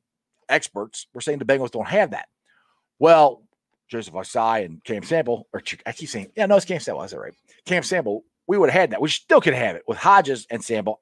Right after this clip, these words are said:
and Hubbard. And, hey, you gotta look at D J Reader. He has, him and Larry Ogunjobi have been putting a lot of pressure up the middle on quarterbacks in preseason. Again, it's preseason, so you gotta take it with what it is. But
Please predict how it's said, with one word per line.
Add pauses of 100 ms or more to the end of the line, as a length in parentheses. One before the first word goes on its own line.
and
Hubbard. (800)
And,
hey,
you
gotta
look
at
D
J
Reader. (420)
He
has, (600)
him
and (200)
Larry
Ogunjobi (460)
have
been
putting
a
lot
of
pressure
up
the
middle (420)
on
quarterbacks
in
preseason. (100)
Again,
it's
preseason,
so
you
gotta (540)
take
it
with
what
it
is. (720)
But